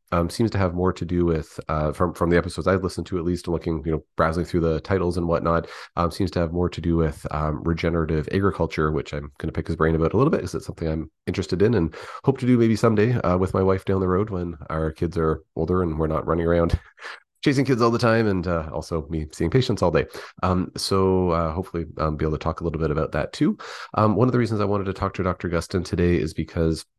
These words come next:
um, I think that, I, I don't, not I think, um, I know that diet is hugely important for really everyone. Uh, the type and quality of fuel that we put into our body, I E food, is incredibly important and impactful on our health.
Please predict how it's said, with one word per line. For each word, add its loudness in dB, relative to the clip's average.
um, 2
I 2
think 0
that, 0
I, 0
I 0
don't, -4
not -4
I -6
think, 0
um, 0
I 2
know 6
that 2
diet 0
is -4
hugely -2
important 0
for 0
really -4
everyone. -2
Uh, -2
the -4
type -4
and 0
quality 2
of -2
fuel 2
that 0
we 0
put -2
into 0
our 4
body, 0
I -2
E -6
food, 0
is -2
incredibly -2
important -2
and -4
impactful 0
on 6
our 4
health. 2